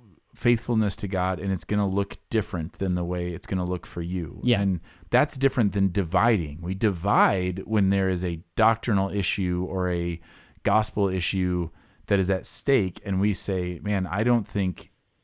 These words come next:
Speaker 1: like, there's a difference between saying, "I, to be faithful myself, I need to go this road," and that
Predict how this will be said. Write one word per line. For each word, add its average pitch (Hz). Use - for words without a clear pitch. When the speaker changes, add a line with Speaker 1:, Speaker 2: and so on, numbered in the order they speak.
Speaker 1:
like, 98
there's 120
a 135
difference 160
between 120
saying, 101
"I, 127
to 107
be 110
faithful 110
myself, 101
I 104
need 101
to -
go 95
this 90
road," 120
and 101
that 98